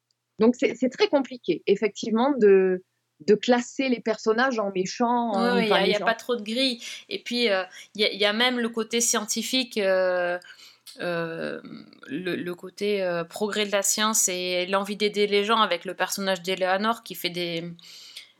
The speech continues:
Speaker 2: elle fait des expérimentations également, mais, euh, su-, sur un autre, sur, euh, sur la mémoire et la ma-,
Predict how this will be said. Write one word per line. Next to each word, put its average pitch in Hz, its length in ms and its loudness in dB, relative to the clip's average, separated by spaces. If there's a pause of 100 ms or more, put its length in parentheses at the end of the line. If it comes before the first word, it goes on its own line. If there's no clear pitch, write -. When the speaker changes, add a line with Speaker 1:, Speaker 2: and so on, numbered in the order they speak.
(100)
Speaker 2:
elle 196 160 2
fait 202 160 -8
des 180 220 -8
expérimentations 190 760 -2
également, 208 540 -2
mais, 180 300 -6
euh, 165 600 -8 (140)
su-, - 320 -8 (140)
sur - 300 -6
un 180 180 -6
autre, 175 180 -14
sur, - 320 -8
euh, 165 440 -6 (840)
sur - 180 -2
la 185 120 2
mémoire 185 440 2
et 170 60 -6
la 160 100 -6
ma-, 160 140 -12